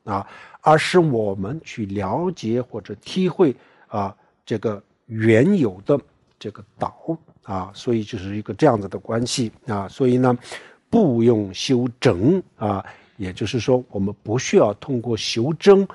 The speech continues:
来啊创建啊这个道啊，这个不需要。<clears throat>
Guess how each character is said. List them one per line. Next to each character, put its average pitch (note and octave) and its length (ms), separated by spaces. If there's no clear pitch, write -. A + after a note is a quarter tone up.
来 A2 460
啊 G2+ 300
创 G3 440
建 D#3 280
啊 G2+ 300
这 A#2+ 140
个 G#2 240
道 - 400
啊， F2+ 360
这 - 80
个 - 100
不 A2 140
需 - 160
要。 F3+ 160
<clears throat> D#3 420